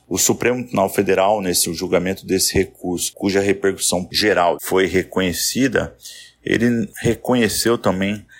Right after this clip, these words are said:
a constitucionalidade do compartilhamento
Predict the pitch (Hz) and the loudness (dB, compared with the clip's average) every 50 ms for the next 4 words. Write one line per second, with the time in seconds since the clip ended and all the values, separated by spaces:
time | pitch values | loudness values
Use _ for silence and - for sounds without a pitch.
0 | - - _ - 107 107 - - _ _ - - - 147 143 - - - 123 107 | -20 -20 _ -2 -2 -2 -2 -4 _ _ -2 0 0 0 0 -2 -2 -2 -4 -4
1 | - - 131 110 - - 104 107 104 101 98 92 90 80 85 85 90 92 - - | -4 -4 -2 -2 0 2 2 2 2 2 0 0 0 0 2 2 2 2 0 -2
2 | 104 95 92 107 104 - - 107 107 101 - - - 107 104 104 - - 113 110 | -8 -6 -6 -6 -4 -2 0 0 0 -2 -2 -2 0 0 0 0 -2 0 2 2
3 | 104 92 85 85 85 85 87 87 - - - | 2 2 2 0 -2 -2 -2 -4 -8 -12 -18